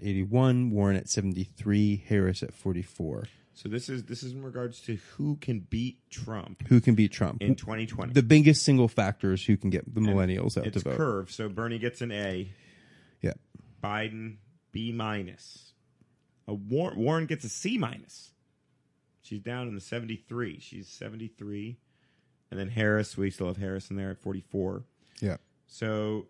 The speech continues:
Speaker 1: And Buttigieg was failing with flying colors, too. But actually, uh, some of his numbers were better than Harris's, so he's somewhere around there. Um, the polling was, earlier polling wasn't as good with him, so w-, we're gonna tr-, work on getting him back up in there since he seems to be sticking around.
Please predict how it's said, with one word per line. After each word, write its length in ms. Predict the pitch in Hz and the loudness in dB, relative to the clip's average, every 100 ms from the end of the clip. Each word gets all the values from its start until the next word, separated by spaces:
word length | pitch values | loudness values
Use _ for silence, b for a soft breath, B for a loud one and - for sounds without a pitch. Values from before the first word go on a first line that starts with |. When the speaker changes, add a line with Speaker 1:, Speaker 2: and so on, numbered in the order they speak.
| _ | _
Speaker 1:
And 140 | 120 | 2
Buttigieg 440 | 117 131 123 110 95 | 10 12 12 8 2
was 100 | 95 | -4
failing 480 | - 78 80 82 92 - | -4 -6 -6 -6 -8 -10
with 100 | - | -10
flying 240 | 90 78 | -6 -6
colors, 340 | 80 60 62 - | -8 -8 -10 -10
too. 260 | - 113 - | -8 -8 6
But 100 | 151 | 8
actually, 420 | 165 180 208 175 | 10 8 8 6
uh, 60 | 165 | 6
some 200 | - 220 | 6 8
of 40 | |
his 160 | 202 202 | 8 8
numbers 280 | 196 175 135 | 8 8 8
were 60 | |
better 280 | 110 120 127 | 6 6 8
than 140 | 113 104 | 6 4
Harris's, 500 | 110 104 - 95 98 | 4 4 2 0 0
so 240 | 101 98 | 2 2
he's 220 | 110 123 | 2 0
somewhere 260 | 120 104 95 | 2 4 4
around 200 | 92 92 | 2 0
there. 260 | 87 92 - b b b b | 0 -4 -6 b b b b
Um, 220 | - 107 113 | 4 8 8
the 60 | |
polling 320 | - 156 156 131 | 10 10 10 10
was, 200 | 123 - - | 8 4 0
earlier 300 | 127 127 117 | 4 6 6
polling 340 | 104 110 101 | 6 6 6
wasn't 220 | 98 98 92 | 4 2 0
as 100 | 95 | 0
good 180 | 98 | 0
with 140 | 92 85 | 0 0
him, 240 | 92 87 101 | -4 -4 -2
so 280 | 104 95 95 _ _ _ - | 0 0 0 _ _ _ 0
w-, 200 | 120 - | 4 6
we're 80 | 120 | 8
gonna 140 | 120 | 6
tr-, 80 | 104 | 4
work 240 | 110 98 | 2 2
on 80 | 92 | 2
getting 200 | 90 90 | 0 0
him 140 | 95 90 | -2 0
back 240 | 87 - | -2 -2
up 140 | 87 | -4
in 140 | 87 87 | -2 -2
there 160 | 82 | -4
since 180 | 87 92 | -4 -6
he 60 | 92 | -6
seems 260 | - 98 | -4 -6
to 60 | - | -4
be 100 | - | -6
sticking 320 | - - 90 | -6 -6 -4
around. 380 | 90 90 90 95 | -2 -2 -4 -6